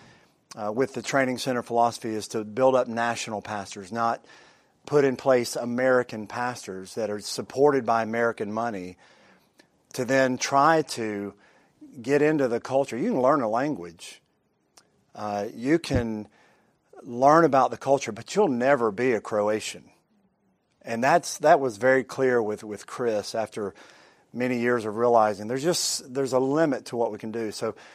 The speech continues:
building up national pastors and seeing them raise up really is the long-term plan. But we're too, we're fast food,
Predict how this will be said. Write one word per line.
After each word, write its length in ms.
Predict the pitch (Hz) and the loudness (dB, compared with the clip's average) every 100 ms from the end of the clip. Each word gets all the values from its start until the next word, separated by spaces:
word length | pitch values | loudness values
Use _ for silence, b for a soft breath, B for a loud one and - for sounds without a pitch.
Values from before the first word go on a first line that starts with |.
| B - | B 4
building 320 | 156 185 185 | 8 8 6
up 120 | 143 | 4
national 520 | 135 135 147 - 117 | 4 2 2 -2 -4
pastors 520 | 104 117 107 - 110 104 | -4 -4 -4 -6 -8 -8
and 140 | 107 | -8
seeing 260 | - 120 113 | -6 -4 -2
them 220 | 156 151 | 0 2
raise 240 | 110 101 | 0 -2
up 140 | 107 127 | -4 2
really 280 | 170 139 | 4 4
is 240 | 117 143 107 | 4 2 0
the 100 | 113 | -2
long-term 580 | 110 110 110 110 98 92 | 0 -2 -4 -10 -10 -8
plan. 360 | 110 90 85 b b b b b _ | -8 -10 -14 b b b b b _
But 80 | 131 | 4
we're 140 | 151 | 4
too, 300 | 170 196 180 | 6 6 6
we're 200 | 160 160 | 6 2
fast 360 | 170 165 147 - | 4 6 6 2
food, 360 | 156 147 104 | 0 0 -2